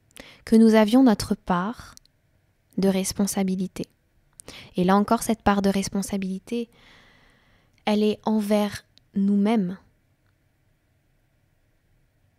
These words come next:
Nous ne sommes pas responsables de ce que les autres pensent de nous. Nous ne sommes pas responsables des actions des autres.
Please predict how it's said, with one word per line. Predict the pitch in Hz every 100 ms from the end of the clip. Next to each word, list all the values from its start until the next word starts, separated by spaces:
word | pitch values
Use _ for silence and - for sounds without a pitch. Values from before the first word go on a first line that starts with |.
| _ _ _ _ _ _ _ _ _ _ _ _ _ _ _ -
Nous | 220
ne |
sommes | 220 240 233
pas | 262
responsables | 254 240 - 226 226 214
de | 214
ce | -
que | 214
les | 208
autres | 202 -
pensent | - 202 202
de | 202
nous. | 196
Nous | 190 196
ne |
sommes | 190 214
pas | 214 254
responsables | 262 240 - 226 - 233 220 214 _ - -
des | 214 214 214
actions | - - 277 285
des | 233 214
autres. | 196 - -